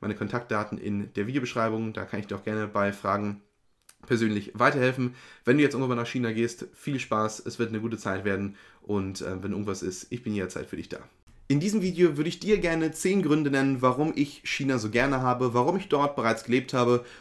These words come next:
und vor allen Dingen, warum ich dort höchstwahrscheinlich eines Tages wieder leben werde. Und bevor du jetzt den Cursor bereits auf den Dislike-Button bewegst, bitte schau dir erst dieses Video an.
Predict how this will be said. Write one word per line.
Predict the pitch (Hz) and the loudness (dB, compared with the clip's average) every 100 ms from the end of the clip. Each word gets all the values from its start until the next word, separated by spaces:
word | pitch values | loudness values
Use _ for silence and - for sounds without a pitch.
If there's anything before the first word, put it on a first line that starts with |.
| - | 0
und | 160 | 2
vor | 190 139 | 2 0
allen | 123 123 | 2 2
Dingen, | 120 120 113 | 2 2 2
warum | 104 107 | 2 0
ich | 104 | 0
dort | 110 104 104 | 2 2 2
höchstwahrscheinlich | 175 196 147 - 120 117 - | -2 0 -4 0 0 0 -4
eines | 104 104 107 | -2 -2 -2
Tages | 113 98 101 - - | -2 -2 -2 -4 -6
wieder | 151 175 | 4 6
leben | 123 101 95 | 6 4 0
werde. | 87 - | -2 -2
Und | 101 139 143 - - | 2 0 0 -16 -8
bevor | 127 - 185 | -2 2 4
du | 185 | 4
jetzt | 165 147 | 2 0
den | 139 | 2
Cursor | 139 135 135 | 2 4 2
bereits | 120 110 120 - | 2 0 0 -2
auf | |
den | - 117 | -4 -2
Dislike-Button | 135 - 120 113 113 110 107 | -2 -2 -2 0 0 0 -2
bewegst, | 101 135 131 - | 0 -2 -2 -12
bitte | 110 147 156 | -6 -2 0
schau | 147 131 | 0 0
dir | 131 117 | 0 0
erst | 101 101 - - | 0 0 -4 -8
dieses | 110 104 104 | -6 -4 -2
Video | 110 101 101 | -4 0 2
an. | 110 120 | 4 2